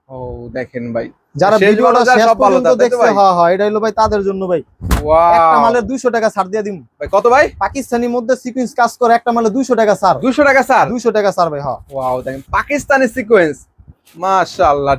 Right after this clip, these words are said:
Speaker 1: ডিজিটাল প্রিন্ট প্লাস সিকোয়েন্সের কাজ
Speaker 2: এই যে
Speaker 1: করা থাকবে।
Speaker 2: ওনাটার মধ্যে সহ সিকোয়েন্স করা ভাই।
Speaker 1: তাই নাকি? all over
Speaker 2: জি ভাই।
Speaker 1: সিকোয়েন্স। all over সিকোয়েন্সে কাজ করা পাচ্ছেন।
Speaker 2: এই দেখেন।
Speaker 1: ওয়াও, দারুন দেখেন। কত দিচ্ছেন ভাই এটা?
Speaker 2: মাত্র আটশোশো পঞ্চাশ টাকা।
Speaker 1: মাত্র?
Speaker 2: আটশোশো পঞ্চাশ।
Speaker 1: আটশোশো পঞ্চাশ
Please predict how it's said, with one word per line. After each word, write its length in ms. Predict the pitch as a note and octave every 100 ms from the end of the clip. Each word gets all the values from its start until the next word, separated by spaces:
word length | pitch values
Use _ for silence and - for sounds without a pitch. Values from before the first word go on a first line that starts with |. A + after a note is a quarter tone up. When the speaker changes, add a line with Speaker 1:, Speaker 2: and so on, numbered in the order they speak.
| B2+
Speaker 1:
ডিজিটাল 340 | G3+ G#3+ A#3+ G3
প্রিন্ট 220 | - B3 A3+
প্লাস 200 | G#3 A3 A3
সিকোয়েন্সের 380 | A3+ G#3 G3+ F#3 F3+
কাজ 80 | E3+
Speaker 2:
এই 60 |
যে 60 | F#3+
Speaker 1:
করা 100 | G3+
থাকবে। 120 | C4+
Speaker 2:
ওনাটার 280 | C4+ B3+ A#3+
মধ্যে 200 | A#3+ A#3
সহ 160 | A#3 A#3 -
সিকোয়েন্স 300 | A3+ A#3+ G3+
করা 200 | - F#3
ভাই। 140 | D#3 C3 _ _ _
Speaker 1:
তাই 100 | - D#3
নাকি? 160 | C3+
all 200 | C#3 F3+ A#3
over 120 | A#3+
Speaker 2:
জি 60 |
ভাই। 60 | G3+
Speaker 1:
সিকোয়েন্স। 300 | G3+ D3+ B2+ - _ _ _ _ _ _ D#3
all 300 | D#3+ E3 D#3+ D3+
over 160 | D#3 -
সিকোয়েন্সে 320 | D#3+ D3 C3+ C#3+
কাজ 80 | C3+
করা 120 | - C3
পাচ্ছেন। 220 | B2+ E3+
Speaker 2:
এই 160 | F3+ F3
দেখেন। 160 | D#3 C3+
Speaker 1:
ওয়াও, 580 | C#3+ D3 D3 C#3 C3 B2 C3 C3+ C3+
দারুন 480 | D3+ D#3+ E3 D#3 C#3+ C3+
দেখেন। 240 | - C3+ B2 _ _ _ - -
কত 100 | F#3 B3+
দিচ্ছেন 220 | C4 F#3+
ভাই 100 | D#3+ D#3+
এটা? 100 | F3 - -
Speaker 2:
মাত্র 200 | E3+ G#3 A#3 A3
আটশোশো 280 | - B3+ G#3
পঞ্চাশ 220 | G#3 G#3+ -
টাকা। 200 | B3 G#3+ C3+ D#3
Speaker 1:
মাত্র? 300 | F3 - - A3 D4 _ -
Speaker 2:
আটশোশো 320 | F3+ - A3 F#3
পঞ্চাশ। 280 | G3+ G3+ G3
Speaker 1:
আটশোশো 320 | D3 B3+ B3+ G3+
পঞ্চাশ 280 | A3 B3+ C4+